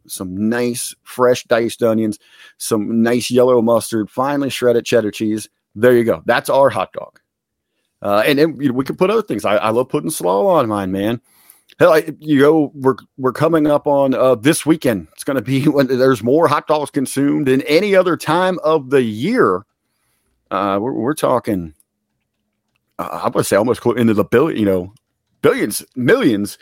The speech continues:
and billions that we're, that we're gonna see just, you know, through the summertime consumed.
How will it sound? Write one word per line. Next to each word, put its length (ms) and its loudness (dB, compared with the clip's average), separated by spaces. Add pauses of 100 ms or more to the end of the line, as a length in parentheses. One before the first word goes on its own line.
(560)
and 220 -2
billions 460 2
that 160 4
we're, 100 2
that 160 2
we're 120 -2
gonna 180 0
see 340 -4
just, 440 -6
you 60 -6
know, 120 0
through 240 0
the 100 0
summertime 800 -2
consumed. 520 -6